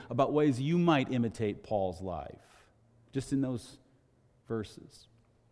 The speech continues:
In what ways is the Spirit confirming in you the work already being done?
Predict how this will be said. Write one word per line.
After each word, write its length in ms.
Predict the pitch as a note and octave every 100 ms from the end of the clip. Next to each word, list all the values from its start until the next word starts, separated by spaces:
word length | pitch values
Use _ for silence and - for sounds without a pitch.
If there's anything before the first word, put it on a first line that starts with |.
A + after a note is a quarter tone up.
| - - - - _ _ _ _ _ _ _ -
In 80 | C#3
what 160 | D#3 D3+
ways 260 | D#3 C#3+
is 100 | C3+
the 60 | B2+
Spirit 300 | A#2 C3+ G#2+
confirming 500 | B2+ - D3 D3+ C3+
in 80 | A#2+
you 80 |
the 80 | A2
work 240 | A2+ A#2 -
already 280 | A#2+ A#2+
being 240 | A2 A2 G#2
done? 400 | B2 C3 G2+